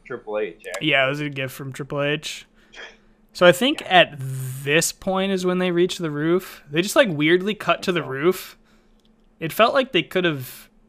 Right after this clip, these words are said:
Speaker 2: shown a little bit more of them, like, going up. It felt like they just were, like, I don't know, maybe fifth or sixth floor and then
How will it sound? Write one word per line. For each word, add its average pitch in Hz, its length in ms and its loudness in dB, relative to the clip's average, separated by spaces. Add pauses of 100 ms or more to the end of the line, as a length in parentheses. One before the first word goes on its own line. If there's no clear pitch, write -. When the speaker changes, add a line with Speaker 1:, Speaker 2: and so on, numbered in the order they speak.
(420)
Speaker 2:
shown 156 500 0
a 156 80 2
little 165 180 2
bit 175 140 -2
more 190 380 2
of 170 140 -2
them, 170 200 0
like, 170 380 -2 (160)
going 165 400 -2
up. 180 280 -2 (380)
It 165 140 -6
felt 196 180 0
like 180 160 2
they 160 120 -2
just 151 220 -10
were, 156 100 -6
like, 147 420 -2 (720)
I 151 100 -2
don't 135 140 -4
know, 135 100 -4
maybe 151 240 -6
fifth 156 320 0
or 151 80 -2
sixth - 320 -6
floor 139 300 -6
and 143 120 -6
then 131 280 -10